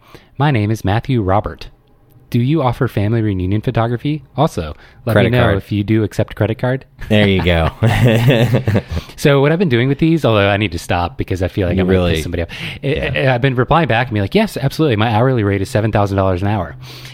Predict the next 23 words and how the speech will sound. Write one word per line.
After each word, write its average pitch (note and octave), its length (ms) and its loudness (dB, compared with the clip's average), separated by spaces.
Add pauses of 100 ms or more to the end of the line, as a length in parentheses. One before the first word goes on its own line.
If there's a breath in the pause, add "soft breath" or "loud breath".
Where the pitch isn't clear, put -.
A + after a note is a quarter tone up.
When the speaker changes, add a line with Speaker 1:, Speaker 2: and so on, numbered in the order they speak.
(200 loud breath)
Speaker 1:
And G2 200 -4
then F#2+ 100 -2
they're G2 180 0
like, F#2+ 240 0
"Oh, E3+ 280 2
great. C3+ 340 2
That's B2+ 160 0
perfect. - 640 -4 (320 loud breath)
Do B2 100 -2
you E3 120 2
take C3+ 360 -2
blah, A2+ 80 2
blah, C3+ 120 2
blah?" A#2+ 340 0
And C#3+ 400 0
I'm A#2 80 0
like, A#2 180 0
"No, A#2+ 300 2
PayPal A2+ 440 0
only." F#2+ 300 -2 (600 loud breath)
And A#2 260 0
they're G#2 140 2
like, F#2+ 280 -2